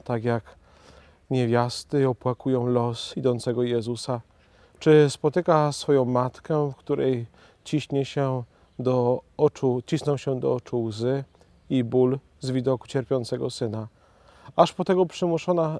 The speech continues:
przymuszonego Szymona z Cyreny, który pomaga dźwigać krzyż Jezusowi z Nazaretu. Do słów wielkich: „Wykonało się”. Kiedy obserwujemy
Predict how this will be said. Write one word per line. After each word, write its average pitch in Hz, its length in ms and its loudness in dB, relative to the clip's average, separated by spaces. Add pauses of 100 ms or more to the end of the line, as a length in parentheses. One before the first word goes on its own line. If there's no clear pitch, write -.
(120)
przymuszonego 156 680 0
Szymona 143 520 0
z - 140 -16
Cyreny, 117 580 -4 (600)
który 127 560 0 (360)
pomaga 127 680 2 (200)
dźwigać 120 420 -4
krzyż - 540 -6
Jezusowi 117 580 -2
z 113 60 -10
Nazaretu. 120 640 -6 (680)
Do 139 120 4
słów 135 420 -2
wielkich: 135 640 -2
„Wykonało 127 680 -4
się”. 104 260 -14 (580)
Kiedy 165 180 4
obserwujemy 165 840 4